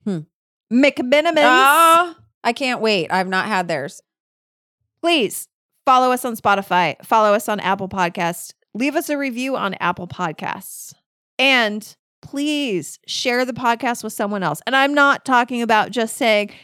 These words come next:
Speaker 2: "Hey, my friend blah, blah, blah does this great podcast." Actually, physically send them the link to their phone.
Speaker 1: One person, each of you.
Speaker 2: One
Speaker 1: If you just
Speaker 2: person.
Speaker 1: send it to one
Speaker 2: Will you do it each
Speaker 1: person,
Speaker 2: week?
Speaker 1: we double our, our listenership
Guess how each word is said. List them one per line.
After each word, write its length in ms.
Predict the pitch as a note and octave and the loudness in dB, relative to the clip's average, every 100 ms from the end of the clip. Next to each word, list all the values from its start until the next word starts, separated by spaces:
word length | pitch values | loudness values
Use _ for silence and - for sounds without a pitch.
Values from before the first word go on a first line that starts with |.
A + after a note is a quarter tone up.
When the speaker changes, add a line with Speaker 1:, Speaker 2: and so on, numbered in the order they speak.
| _ - | _ 2
Speaker 2:
"Hey, 400 | E4 G#4 C4+ - - | 2 4 0 -6 -6
my 180 | - D#4 | 2 2
friend 400 | D4+ D4+ D4+ D#4 | 2 2 2 2
blah, 180 | C4+ C4+ | 2 4
blah, 120 | F4+ | 4
blah 260 | C#4+ B3+ B3 | 4 4 4
does 220 | C4 B3+ | 0 -4
this 180 | C4 - | -8 -6
great 220 | C4 B3+ | -4 -4
podcast." 600 | A#3+ C4 D4 G3 E3 - _ _ _ | 0 -2 0 -4 -6 -12 _ _ _
Actually, 600 | A#3 C4 - C#4+ C#4+ C#4+ _ _ | 0 2 -2 -6 -6 -8 _ _
physically 580 | - B3 A#3+ A3+ B3+ B3 _ - | 0 0 0 -6 -6 -6 _ -16
send 260 | - A#3 A#3 | -4 -2 0
them 220 | A#3 A#3+ _ - | -2 -4 _ -6
the 160 | A#3+ | -4
link 360 | G#3 G#3 G3+ - - | -2 -2 -4 -10 -6
to 180 | D4 | -4
their 220 | A#3 A#3 A#3 | 0 0 0
phone. 400 | G#3 E3 - D#3 _ _ _ | 0 -2 -4 -16 _ _ _
Speaker 1:
One 220 | G3 A#3 | -2 0
person, 540 | A3+ G3 - E3 E3 G3+ - | 0 -2 -2 -8 -10 -18 -6
each 240 | A#3 F#3+ | -4 -4
of 120 | A#3+ | -4
you. 200 | G3+ F3+ | -2 -2
Speaker 2:
One 140 | A#3 C4+ | 2 2
Speaker 1:
If 40 | G#3+ | 4
you 40 | A3+ | 4
just 140 | A#3 | 4
Speaker 2:
person. 60 | C#4 | 2
Speaker 1:
send 120 | B3 | 2
it 120 | A3 G#3+ | 0 0
to 140 | A3 | 0
one 220 | G3+ A3+ | 2 0
Speaker 2:
Will 80 | C4 | 2
you 80 | C#4+ | 4
do 100 | D4+ | 2
it 80 | C#4+ | 4
each 80 | B3+ | 2
Speaker 1:
person, 160 | B3 | 2
Speaker 2:
week? 360 | B3+ D4+ A4+ - | 2 0 0 -8
Speaker 1:
we 300 | F#3+ G3+ A3+ | -8 -4 -4
double 760 | G3+ G#3+ A#3 G#3+ F#3+ F#3 G#3+ - | 0 2 2 2 2 0 -4 -10
our, 400 | - F3 F3+ F3+ - | -2 0 2 -2 -2
our 220 | F3+ F#3 | 0 2
listenership 800 | F#3+ F#3+ F#3+ F#3+ G3 - G3 F#3+ | 2 0 0 -4 -4 -2 -2 -2